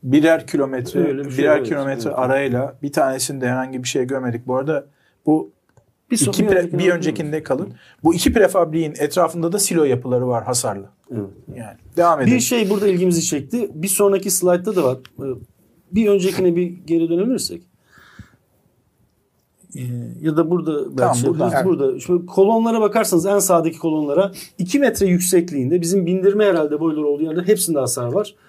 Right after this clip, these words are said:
Speaker 2: Bu çok tipik bir hasar olarak bu ko-, e, prefabrik yapılarda gördük. Buna herhalde bir bakmak gerekecek
Speaker 1: Yani
Speaker 2: diye
Speaker 1: şöyle bir şey
Speaker 2: düşünüyorum.
Speaker 1: var. Şunu gözlemledik. O gördüğünüz çatlama patlamaların olduğu yerden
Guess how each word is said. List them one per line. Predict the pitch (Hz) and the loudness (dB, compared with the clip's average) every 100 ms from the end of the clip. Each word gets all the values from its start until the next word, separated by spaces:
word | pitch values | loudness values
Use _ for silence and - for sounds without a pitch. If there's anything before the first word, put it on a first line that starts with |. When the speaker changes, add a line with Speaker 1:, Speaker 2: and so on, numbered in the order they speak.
| _ _ - | _ _ -4
Speaker 2:
Bu | 185 | 0
çok | 214 233 | 0 -4
tipik | - 180 240 | -4 -4 0
bir | 214 | 4
hasar | 196 208 | 4 4
olarak | 202 180 165 156 | 2 4 2 0
bu | 185 170 - | 0 0 -2
ko-, | 165 147 143 143 | -4 -2 -2 -4
e, | 123 | -10
prefabrik | - 156 175 185 202 | -6 -2 0 0 0
yapılarda | 196 160 139 135 | -2 0 0 0
gördük. | 135 175 170 | -2 -4 0
Buna | 208 | 2
herhalde | 185 151 170 | 4 4 2
bir | 156 | -2
bakmak | 151 160 156 | -4 -6 -8
gerekecek | 151 143 143 185 | -8 -8 0 2
Speaker 1:
Yani | 180 | 4
Speaker 2:
diye | 349 | 4
Speaker 1:
şöyle | 403 | 4
bir | |
şey | 370 | 4
Speaker 2:
düşünüyorum. | 139 185 147 | 4 2 2
Speaker 1:
var. | 170 - | 0 -2
Şunu | - 165 160 | -8 -6 0
gözlemledik. | 127 113 113 110 113 156 - - - - - | 0 0 -4 -8 -6 -4 -4 -10 -14 -12 -2
O | 143 139 135 | 0 0 -2
gördüğünüz | 135 139 143 147 139 | -4 -4 -4 -4 -6
çatlama | - 143 - 139 139 135 | 0 0 0 -4 -4 -2
patlamaların | 127 127 131 131 131 127 | -4 -2 -6 -6 -6 -4
olduğu | 120 120 127 | -4 -2 -4
yerden | 120 120 120 127 135 139 | -2 0 0 -4 -6 -10